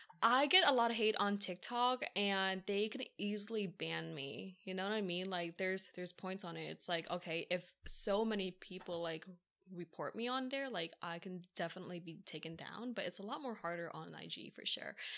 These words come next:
And also, like, I just learned to not care because I can't change what I've already done. You know what I mean?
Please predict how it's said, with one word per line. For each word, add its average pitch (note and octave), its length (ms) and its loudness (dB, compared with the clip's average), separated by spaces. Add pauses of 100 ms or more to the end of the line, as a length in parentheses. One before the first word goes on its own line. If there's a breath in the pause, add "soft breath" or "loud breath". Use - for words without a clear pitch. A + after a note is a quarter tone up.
(140 loud breath)
And D4+ 120 0
also, G4+ 260 8
like, G4 260 6 (800)
I D#4 240 10
just B4 220 8
learned A3 320 4
to B3 100 -2
not F3 400 2
care G3+ 600 -2 (200)
because G3+ 300 -2
I G3 40 -2
can't - 320 -6
change G3 600 -2
what F#3 180 -4
I've E3+ 200 -4
already F3 220 -8
done. A2+ 260 -8 (640)
You G3 120 -2
know F#3+ 100 0
what G3+ 60 -2
I G#3 100 -2
mean? F3 260 -2